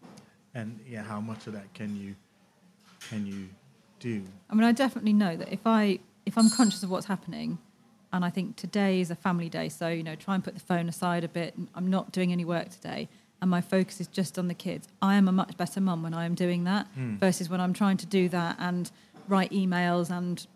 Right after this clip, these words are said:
Speaker 2: you know, do bits of work and order the shopping and whatever it is.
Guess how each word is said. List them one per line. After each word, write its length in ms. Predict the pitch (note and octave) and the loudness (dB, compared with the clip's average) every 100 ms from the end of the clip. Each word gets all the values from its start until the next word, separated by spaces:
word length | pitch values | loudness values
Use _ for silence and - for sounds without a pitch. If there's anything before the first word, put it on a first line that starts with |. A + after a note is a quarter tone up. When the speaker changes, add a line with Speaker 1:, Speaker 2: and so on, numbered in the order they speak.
| - _ - | -20 _ 0
Speaker 2:
you 80 | G3+ | 2
know, 120 | E3+ | 2
do 180 | D#3+ F#3 | 0 -2
bits 200 | F3 - | -2 -6
of 100 | E3+ | -4
work 380 | F#3 F3 E3+ D#3+ | 0 2 2 0
and 200 | - F#3+ | -2 0
order 160 | F3+ F3 | 0 -2
the 80 | E3+ | -4
shopping 520 | - F3+ - F3 F3 | -4 -6 -4 -6 -4
and 120 | F3 | -2
whatever 340 | F#3+ G3 G3 F#3 | 2 2 2 0
it 80 | |
is. 360 | - F3+ - - | -2 -2 -2 -8